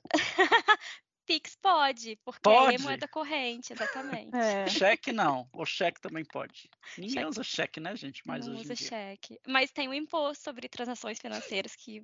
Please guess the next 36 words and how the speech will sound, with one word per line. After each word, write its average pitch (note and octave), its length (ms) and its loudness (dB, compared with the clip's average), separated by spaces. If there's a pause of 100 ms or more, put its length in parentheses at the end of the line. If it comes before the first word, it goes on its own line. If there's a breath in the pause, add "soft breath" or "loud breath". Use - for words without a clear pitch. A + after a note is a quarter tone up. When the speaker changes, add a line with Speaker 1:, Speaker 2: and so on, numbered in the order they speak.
(120)
Speaker 1:
você A3+ 240 -10 (120)
provavelmente B3 540 -4
vai C4 100 -8
pagar, A#3+ 420 -4
né, G3 120 -10
sei A#3 180 -10
lá. F#3+ 180 -6 (760 soft breath)
É, F#3+ 460 6 (1300 soft breath)
então, A#3+ 1400 4
os - 140 -2
tributos, C4 600 0
eles C#4 220 4
são D4 260 2
isso, A#3 300 2
eles A#3 160 0
têm C#4+ 180 2
três C#4 280 2
categorias, D#4+ 720 2
que - 100 -8
são A3+ 320 0
os C#4 140 0
impostos, D4+ 580 4
que - 80 -4
é B3+ 60 4
o A#3 40 0
mais A3+ 200 4
famoso, A#3+ 460 2
que - 160 -8
costuma A#3 280 -6
ser A#3 140 -4
confundido A3 440 -4
com A#3 100 -6
tributo. C4+ 540 0 (600 loud breath)
Tem D4+ 200 8
as E4+ 180 4
taxas C#4+ 720 2